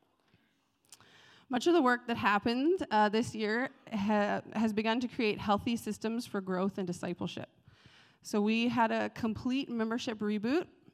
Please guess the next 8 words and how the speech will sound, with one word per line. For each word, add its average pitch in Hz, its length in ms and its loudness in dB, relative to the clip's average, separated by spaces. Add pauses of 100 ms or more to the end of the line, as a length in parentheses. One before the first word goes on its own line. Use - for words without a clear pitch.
That 196 180 0
meant 214 180 -2
we 214 100 0
started 208 440 -2
our 196 160 0
membership 202 540 -2
list 202 400 -4 (220)
over. 170 460 -2